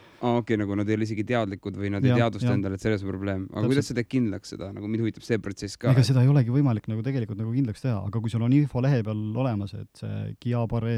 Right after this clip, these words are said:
Speaker 2: sündroom ja igasugused muud ajukahjustused, mis on, et ma filmi panin kõik need sinna sisse. Ja nendega on veel see probleem, et arstid ka ei teavita edasi neid. Jaan Suurküla rääkis mulle konkreetselt, et ongi noh, arstidel niikuinii te teate ise, kui palju arstidel tööd. Sa lähed arsti
Speaker 1: Jaa,
Speaker 2: juurde,
Speaker 1: täpselt, see on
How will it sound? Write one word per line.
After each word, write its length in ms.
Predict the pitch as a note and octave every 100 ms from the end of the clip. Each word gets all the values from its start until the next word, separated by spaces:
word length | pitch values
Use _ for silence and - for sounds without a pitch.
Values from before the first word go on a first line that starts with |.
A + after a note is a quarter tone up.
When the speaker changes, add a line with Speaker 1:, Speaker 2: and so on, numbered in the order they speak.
| G#2+
Speaker 2:
sündroom 480 | A2 G#2 A2+ G#2+ G#2+
ja 80 | A2
igasugused 440 | G#2 G#2 G2+ G#2
muud 200 | B2 A#2
ajukahjustused, 640 | B2 G#2+ A#2 G#2+ - G#2+ G#2+
mis 160 | G#2+ A2
on, 140 | G#2 G#2+
et 160 | - A2
ma 80 | G#2+
filmi 200 | B2+ A2
panin 200 | A2+ A2
kõik 220 | B2+ C3 A2+
need 160 | G#2
sinna 280 | A#2 G#2+ A2
sisse. 320 | C#3+ - - - - -
Ja 80 | A#2
nendega 200 | C3 B2+
on 40 | A#2
veel 120 | C3
see 160 | D3+ B2+
probleem, 380 | A2+ A#2 A2 G#2
et 60 | B2+
arstid 240 | D3+ A#2 -
ka 120 | D3
ei 60 | B2
teavita 380 | A2+ G#2 A2
edasi 240 | G#2 F#2+ G2+
neid. 180 | G#2 - _ _ -
Jaan 460 | G#2+ G#2+ A2 A#2+ A2+
Suurküla 320 | A#2 A2 A2
rääkis 160 | A2 -
mulle 160 | A2 A2+ A2+ A#2
konkreetselt, 440 | B2+ C3 B2 G#2 G2+
et 60 |
ongi 100 | C3
noh, 120 | A2+ - - -
arstidel 260 | D3 C3 A#2+
niikuinii 300 | C#3+ C3 B2+
te 120 | A2+
teate 180 | A#2 C3
ise, 100 | A2+ G2+
kui 60 |
palju 160 | G#2+ G2+
arstidel 360 | G#2 - G2 G2
tööd. 140 | G2+ -
Sa 80 |
lähed 140 | A#2 C3+
arsti 80 | A2+
Speaker 1:
Jaa, 60 | B2
Speaker 2:
juurde, 160 | A#2+
Speaker 1:
täpselt, 140 | A#2 A#2+
see 60 |
on 60 | C#3+